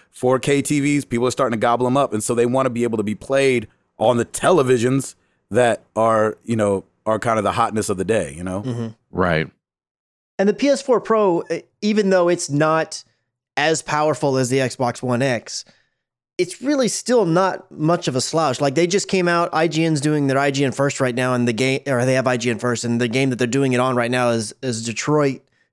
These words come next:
Speaker 2: Become Human. And that game, it's locked at thirty frames per second, but it's running at a native four K on the P S four Pro.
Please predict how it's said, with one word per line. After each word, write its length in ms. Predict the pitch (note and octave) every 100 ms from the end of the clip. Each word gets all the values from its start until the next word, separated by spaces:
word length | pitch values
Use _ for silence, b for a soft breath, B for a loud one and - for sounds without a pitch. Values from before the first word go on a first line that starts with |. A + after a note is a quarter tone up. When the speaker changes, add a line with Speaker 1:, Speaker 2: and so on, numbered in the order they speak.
| -
Speaker 2:
Become 260 | B2+ C#3
Human. 460 | B2 D3+ E3 C3 A2+ b b b _ -
And 100 | C3+
that 220 | D#3 E3+
game, 440 | F3 G#3+ G3 F3 D#3+
it's 260 | D#3+ C#3+ -
locked 280 | F#3 G3 G3
at 120 | F3+
thirty 180 | F#3 D#3+
frames 260 | F3+ E3
per 120 | - C#3
second, 480 | G3+ G3+ C#3 -
but 100 | C3+
it's 160 | E3+ -
running 300 | E3 G#3 F3
at 80 | D3+
a 80 | C3+
native 400 | C3 E3 E3 C3
four 220 | D#3+ C#3
K 320 | - D3+ B2
on 160 | A#2+ D3
the 80 | C3+
P 160 | C#3+
S 80 | C3
four 180 | - A#2
Pro. 380 | A#2+ A#2 F#2